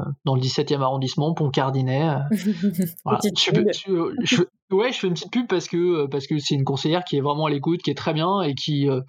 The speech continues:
Speaker 1: euh, et qui ne m'a pas bloqué, et qui considère pas que ce soit quelque chose de, enfin, voilà, de rédhibitoire de se lancer dans ce domaine-là,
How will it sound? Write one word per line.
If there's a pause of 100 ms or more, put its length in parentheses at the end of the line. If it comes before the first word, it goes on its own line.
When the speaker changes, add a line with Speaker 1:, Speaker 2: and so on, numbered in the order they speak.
(640)
Speaker 1:
euh,
et
qui
ne
m'a
pas
bloqué,
et
qui
considère
pas
que
ce
soit
quelque
chose
de,
enfin,
voilà,
de
rédhibitoire
de
se
lancer
dans
ce
domaine-là,